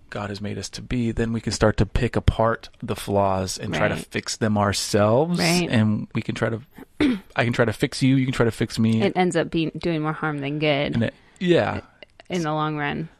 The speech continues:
Speaker 1: And that's the more, I, I think that would be the more active
Speaker 2: Yes.
Speaker 1: familiarity, the active harmful familiarity. Now, the,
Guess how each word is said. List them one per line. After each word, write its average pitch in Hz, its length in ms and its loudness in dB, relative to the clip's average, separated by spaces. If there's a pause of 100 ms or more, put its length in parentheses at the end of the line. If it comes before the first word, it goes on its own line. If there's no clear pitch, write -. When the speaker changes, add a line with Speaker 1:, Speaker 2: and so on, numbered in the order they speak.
Speaker 1:
And 131 120 4
that's 143 180 2
the 143 60 2
more, 120 240 4
I, 117 120 0
I 120 120 2
think 113 260 -2
that 117 80 4
would 120 100 0
be 120 100 0
the 113 80 0
more 110 500 0
active 160 680 2 (140)
Speaker 2:
Yes. 175 120 -2
Speaker 1:
familiarity, 147 600 4
the 131 240 0
active 127 360 0
harmful 139 440 0
familiarity. 143 720 0
Now, 127 240 4
the, 110 240 2